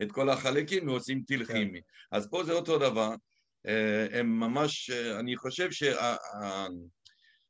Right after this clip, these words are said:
Speaker 1: ה-, הניחושים לגבי עד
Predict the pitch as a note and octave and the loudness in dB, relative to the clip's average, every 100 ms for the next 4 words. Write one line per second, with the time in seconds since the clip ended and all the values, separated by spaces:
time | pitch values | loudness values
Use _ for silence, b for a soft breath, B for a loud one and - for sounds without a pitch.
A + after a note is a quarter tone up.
0 | _ - F#2+ F#2 F2 F2 E2+ - - - | _ -10 -6 -6 -6 -8 -8 -12 -16 -20
1 | _ _ _ _ _ C2 G2 F#2+ G2+ G2+ | _ _ _ _ _ -10 -8 -4 -2 -2
2 | A#2 B2+ F#3+ D#3 A#2 G#2+ G#2+ D3 C3+ | -2 2 2 4 2 2 2 4 4